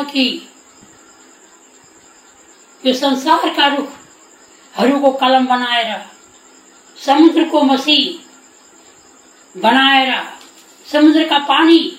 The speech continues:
जति छन् सबको मसी बनाउने, यो संसारका रुखहरू को कलम बनाउने र उसको प्रशंसा लेख्दै जाने। कलम, कलम खत्म भइहाल्छ र चाहिँ मसी खत्म भइहाल्छ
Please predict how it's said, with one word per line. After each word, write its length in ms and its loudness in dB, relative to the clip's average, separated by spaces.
जति 340 0
छन् 180 -2
सबको 340 -4
मसी 280 -4
बनाउने, 440 -6
यो 80 -2
संसारका 600 0
रुखहरू 1080 -6
को 140 -2
कलम 360 0
बनाउने 420 -4
र 200 0
उसको 220 -4
प्रशंसा 500 -4
लेख्दै 340 -2
जाने। 300 -8
कलम, 340 2
कलम 240 2
खत्म 360 2
भइहाल्छ 520 -2
र 120 -4
चाहिँ 520 0
मसी 500 2
खत्म 320 -2
भइहाल्छ 500 -2